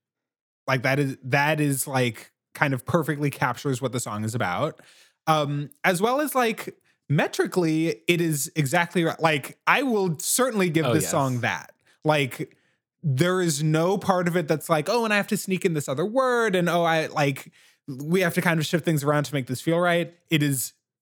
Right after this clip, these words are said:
Speaker 1: airtight in terms of, of the meter. "You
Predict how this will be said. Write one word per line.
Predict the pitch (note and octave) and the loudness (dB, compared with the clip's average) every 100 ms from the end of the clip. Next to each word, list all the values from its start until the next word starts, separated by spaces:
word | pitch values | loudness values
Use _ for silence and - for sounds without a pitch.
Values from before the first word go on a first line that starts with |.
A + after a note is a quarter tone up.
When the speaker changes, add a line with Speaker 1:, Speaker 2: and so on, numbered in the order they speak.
| _ - _ | _ -20 _
Speaker 1:
airtight | F#3 G#3 G#3 - F#3 C3+ - | 2 2 -2 0 0 0 -4
in | C3+ C3+ | -4 -2
terms | C#3+ C3 A#2+ | -2 -2 0
of, | B2 A#2 A2+ - - _ _ _ _ _ - | -2 -2 -6 -10 -20 _ _ _ _ _ -4
of | B2 A#2 A2 A2 A2+ A2 - | -2 -2 -6 -4 -4 -4 -8
the | A#2+ | -4
meter. | A#2+ A#2+ G2 C#2+ - - _ - | -2 -2 -2 -10 -16 -20 _ -4
"You | C3+ F3+ G3+ A3+ | 0 2 2 -2